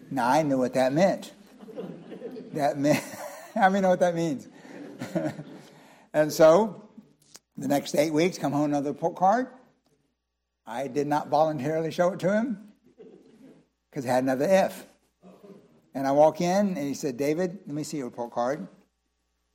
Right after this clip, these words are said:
And he, I gave it to him, opened up, and looked at it, and he looked at the guy, and he said, "Dave, what did I tell you?" "You told me if I got another F, I'm gonna get it." <laughs> He said, "Okay." And he pulled his belt off, and boy, did he tear me up.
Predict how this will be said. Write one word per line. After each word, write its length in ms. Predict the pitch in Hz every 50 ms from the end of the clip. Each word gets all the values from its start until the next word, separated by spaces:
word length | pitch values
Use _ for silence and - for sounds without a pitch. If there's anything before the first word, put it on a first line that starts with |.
| _ _ _ _ _ _ _ -
And 120 | 123 127
he, 60 | 123
I 200 | 120 123 - - 117
gave 140 | 127 123 123
it 40 |
to 60 | 127 120
him, 60 | 120
opened 180 | 123 123 127 131
up, 100 | 151 151
and 60 | 139
looked 180 | 139 131 - 147
at 220 | 131 131 151 -
it, 60 | -
and 320 | - 127 120 117 113 113 - -
he 100 | - 120
looked 200 | 123 139 147 143
at 40 | 156
the 60 | -
guy, 140 | 110 110 120
and 100 | 127 131
he 80 | 135
said, 260 | 127 - - 147 117
"Dave, 200 | 123 139 151 151
what 140 | 147 170 196
did 100 | 165 143
I 80 | 123 113
tell 180 | - - 117 110
you?" 320 | 117 120 123 147 185 185 - _ _ _ _ _ _ _ _ _ _ _ _ _ _ _ _ _ _ _ _ _ _ _ _ _ _ _ _ _ -
"You 100 | 156 147
told 260 | 139 - 143 139 139
me 80 | 143 139
if 100 | 131 135
I 40 | 131
got 80 | 147 139
another 300 | 143 143 156 170 151 143
F, 100 | 143 143
I'm 140 | 143 139 135
gonna 200 | 143 143 143 143
get 260 | 139 143 147 143 147
it." 140 | 175 233 - - - - - - -
<laughs> 1500 | - 294 - - 180 359 370 - - - - - - - - - - - - - - - - - - - - - - - -
He 120 | 131 123
said, 180 | 117 - 120 120
"Okay." 460 | 127 123 - 185 262 240 - 117 104 - - - - _ _ _ _ _ _ _ _ _ _ _ _ _
And 120 | - 143 135
he 80 | 131
pulled 240 | - - 143 143 139
his 100 | 139 123
belt 220 | 110 139 139 147 151
off, 240 | 151 170 185 -
and 100 | 139 127
boy, 220 | 120 139 147 156 156
did 160 | 156 147 127
he 100 | 143 156
tear 240 | - 147 160 170 170
me 140 | 165 175 175
up. 280 | 160 120 104 - -